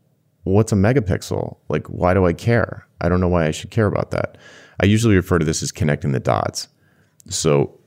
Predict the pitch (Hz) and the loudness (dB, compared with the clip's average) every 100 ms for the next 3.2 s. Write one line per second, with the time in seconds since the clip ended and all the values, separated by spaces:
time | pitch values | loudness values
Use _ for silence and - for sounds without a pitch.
0 | _ 87 - 107 110 - 92 107 101 104 | _ -4 2 2 2 -2 -4 -2 0 0
1 | 82 - 92 78 - - _ - 95 - | 0 -2 -2 -2 -6 -12 _ -2 -2 0
2 | 58 55 82 - 73 76 71 82 78 82 | 0 0 0 -2 -4 -4 -6 -4 0 0
3 | 71 - | -2 -6